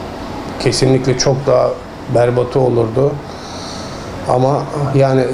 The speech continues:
yerinde bir halkımızın yerinde müdahalesi birçok şeyi geri değiştirdi.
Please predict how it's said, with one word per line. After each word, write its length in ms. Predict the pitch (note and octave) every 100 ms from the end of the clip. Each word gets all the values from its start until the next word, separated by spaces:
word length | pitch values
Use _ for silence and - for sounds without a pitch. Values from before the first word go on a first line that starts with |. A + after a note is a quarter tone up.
| C3
yerinde 440 | C3 C#3 C#3+ C#3
bir 80 | C#3
halkımızın 640 | C3+ C3+ C3 C#3 B2+ C3+
yerinde 340 | C3 C3 C3
müdahalesi 760 | C#3 C3 B2+ A#2+ A#2+ A#2 D3 C#3+ C#3 - - -
birçok 300 | D3+ D3 C3+
şeyi 220 | C#3+ C#3 C#3 C3
geri 220 | C3+ B2+
değiştirdi. 520 | B2+ A#2 - A#2 A2+